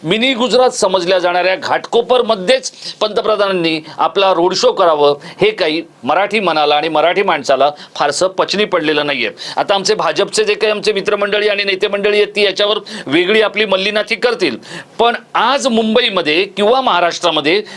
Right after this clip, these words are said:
ज्या वेळेला निवडणुका होऊ घातलेल्या आहेत आणि नरेंद्र मोदींना, अ, बघा, ज-, अरविंद केजरीवाल यांना ज्या वेळेला, म, असं वाटतंय की आपण, अ, म, सरकार बनवू शकतो, इंडिया आघाडीचं सरकार बनेल, मी पंतप्रधान होईन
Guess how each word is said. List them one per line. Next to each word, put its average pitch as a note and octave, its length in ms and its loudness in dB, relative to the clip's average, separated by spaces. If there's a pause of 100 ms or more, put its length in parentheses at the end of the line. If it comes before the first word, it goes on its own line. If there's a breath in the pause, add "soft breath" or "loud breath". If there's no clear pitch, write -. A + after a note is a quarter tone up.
(140)
ज्या F#3 180 2
वेळेला F#3+ 300 2
निवडणुका F3 500 0
होऊ F3+ 260 2
घातलेल्या A3 400 0
आहेत B3 140 -6 (200 loud breath)
आणि E3+ 160 0
नरेंद्र A#3 500 0
मोदींना, F3 580 0 (500 loud breath)
अ, D#3+ 140 4 (100)
बघा, A3+ 300 2 (180)
ज-, D#3+ 60 -4
अरविंद A#3+ 400 2
केजरीवाल A#3+ 640 2
यांना G#3+ 380 0
ज्या G#3 140 0
वेळेला, A3 260 0 (200)
म, F3+ 120 -2
असं F3+ 280 2
वाटतंय G3+ 320 0
की A3 120 -4
आपण, G#3+ 420 0 (360 loud breath)
अ, D3+ 240 4
म, C#3+ 540 0
सरकार G3 400 0
बनवू G3 260 0
शकतो, F#3+ 440 2
इंडिया F3 340 0
आघाडीचं F#3 360 0
सरकार F#3 360 0
बनेल, F#3 320 -2
मी F3 160 -2
पंतप्रधान F#3+ 520 0
होईन F3+ 260 2